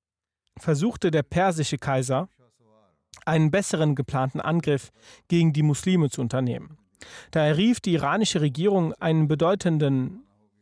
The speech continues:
christlichen Stamm aus dem Irak namens Bakr bin Wail in den iranischen Palast und stachelte es an, gegen die Muslime zu kämpfen und formierte eine Armee. Die Leitung dieses Heeres wurde einem berühmten Reiter, Adar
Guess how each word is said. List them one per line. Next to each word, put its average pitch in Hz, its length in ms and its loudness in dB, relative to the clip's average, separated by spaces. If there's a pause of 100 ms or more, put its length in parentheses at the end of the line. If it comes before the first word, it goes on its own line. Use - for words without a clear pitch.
christlichen 165 500 -2
Stamm 165 360 -2
aus 156 260 -4
dem 143 160 -2
Irak 151 480 -2
namens 143 420 -2
Bakr 170 340 -2
bin 143 220 -2
Wail 151 360 0 (200)
in 151 100 0
den 147 160 0
iranischen 151 480 -2
Palast 151 420 -2 (460)
und 160 120 2
stachelte 196 460 0
es 175 200 0
an, 190 320 0 (200)
gegen 185 260 0
die 143 100 2
Muslime 156 420 0
zu 143 120 -6
kämpfen 160 520 -2
und 165 180 -6
formierte 160 640 0
eine 151 220 -2
Armee. 147 300 -2 (840)
Die 175 60 0
Leitung 196 380 2
dieses 165 320 -4
Heeres 185 360 0
wurde 165 260 2
einem 160 240 2
berühmten 165 420 0
Reiter, 147 560 -2 (640)
Adar 170 460 2